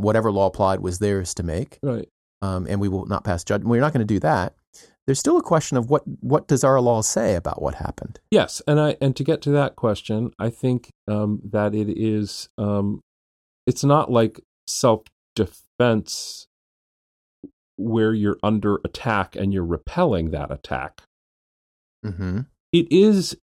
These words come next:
Speaker 2: self-preservation.
Speaker 1: Now, why are you, why are you thinking of it this way? I'm, I'm trying to figure out what inquiry are, are you engaged in now when you were
Speaker 2: I'm,
Speaker 1: doing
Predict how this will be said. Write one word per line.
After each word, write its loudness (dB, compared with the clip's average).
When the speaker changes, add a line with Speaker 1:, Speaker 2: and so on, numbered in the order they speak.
Speaker 2:
self-preservation. 0
Speaker 1:
Now, 4
why 2
are 0
you, 2
why 0
are 2
you 0
thinking 0
of -4
it -6
this -8
way? -4
I'm, -2
I'm 0
trying 2
to -4
figure 2
out -2
what 0
inquiry 0
are, 0
are 0
you 0
engaged -2
in -2
now -2
when -2
you 0
were 2
Speaker 2:
I'm, 2
Speaker 1:
doing -4